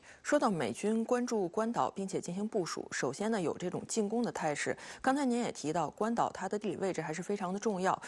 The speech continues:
是美国在西太平洋地区进行作战指挥的一个枢纽，是一个非常关键的战略的要点。同时呢，它也是战略轰炸机进行攻击的前沿基地。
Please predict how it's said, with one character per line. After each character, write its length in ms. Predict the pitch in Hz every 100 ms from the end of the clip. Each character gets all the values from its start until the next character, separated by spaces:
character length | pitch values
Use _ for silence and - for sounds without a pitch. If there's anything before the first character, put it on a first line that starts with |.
| - -
是 200 | - 226
美 180 | 160
国 180 | - 147
在 240 | 190 196 185
西 220 | - 240
太 160 | -
平 140 | 190 160
洋 160 | 156
地 180 | 175 170
区 340 | 165 196 196 - -
进 200 | 214 202
行 240 | 185 165
作 240 | 190 233 196
战 240 | 202 170
指 200 | - -
挥 260 | - 202 214
的 80 |
一 160 | 170 156
个 220 | 165 175
枢 280 | 156 - 285
纽， 200 | 220 - - - -
是 160 | - 214
一 100 | 240
个 100 | 226
非 160 | 240
常 240 | 262 208 208
关 240 | 254 254
键 220 | 277 240
的 100 | 151
战 240 | 151 240 214
略 120 | 214
的 80 | 220
要 200 | 254 175
点。 160 | 127 - - -
同 180 | - 226
时 120 | 269
呢， 120 | 294 190
它 140 | 220
也 160 | 190 -
是 160 | 185
战 140 | 196 208
略 80 |
轰 200 | 165 208
炸 200 | 220 160
机 340 | 156 - 196 214 -
进 240 | - 214 180
行 240 | - 165
攻 240 | 202 220
击 180 | 233 233
的 100 | 202
前 220 | 135 156
沿 160 | 190 220
基 160 | 240 240
地。 180 | 233